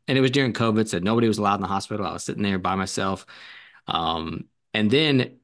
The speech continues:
you know, after the heart attack, you know, it's one of the instances I was thankful for Western medicine. They, they did save my life in that instance. It's one of three times that Western medicine has saved my life.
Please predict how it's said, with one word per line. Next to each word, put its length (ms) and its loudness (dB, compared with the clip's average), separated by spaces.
you 100 0
know, 140 2
after 300 -2
the 80 -2
heart 140 0
attack, 340 -2
you 100 -6
know, 320 -8
it's 240 -8
one 140 -2
of 80 2
the 120 2
instances 400 -4
I 60 0
was 260 -6
thankful 440 -2
for 100 -2
Western 340 0
medicine. 380 -2
They, 280 -2
they 120 -4
did 160 -2
save 220 -4
my 120 -2
life 260 -2
in 60 -2
that 100 -2
instance. 460 -4
It's 160 -8
one 140 0
of 100 -2
three 220 0
times 360 -2
that 80 -6
Western 260 -2
medicine 280 -2
has 100 -6
saved 160 -2
my 80 -2
life. 220 -4